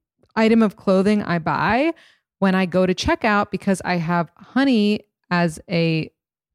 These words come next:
attachment to my Safari, to my Chrome, to all the things, and on my iPhone, I am able to figure out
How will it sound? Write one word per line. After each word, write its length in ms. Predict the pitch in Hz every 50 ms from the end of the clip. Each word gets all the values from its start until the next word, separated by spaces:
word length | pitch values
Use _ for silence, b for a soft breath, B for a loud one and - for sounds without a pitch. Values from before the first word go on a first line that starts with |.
| _ _ -
attachment 840 | 185 - - - - 262 302 - - - 170 165 160 180 208 - - - -
to 100 | - 175
my 380 | 170 165 160 156 156 156 151 - -
Safari, 840 | - - - 165 - - 240 247 247 240 240 247 254 247 247 254 240 b b b b b _ _
to 100 | - 180
my 180 | 175 165 151 156
Chrome, 480 | - - - 247 240 233 233 233 240 226
to 120 | - - -
all 200 | 190 185 185 185
the 120 | 208 202
things, 840 | - - - 254 285 262 220 196 190 196 208 233 262 254 - - - - _ _ _ _ _ _ _
and 280 | - 226 269 285 294 269
on 180 | - 202 196 190
my 380 | 190 180 - - 165 175 185
iPhone, 460 | 185 - - - - - 95 220 220 - _
I 160 | - 208 214 240
am 140 | 262 247 - -
able 300 | - 208 214 202 226 220
to 140 | - - 180
figure 440 | - - - 196 185 - 269 285 - -
out 440 | 170 170 170 170 175 180 - -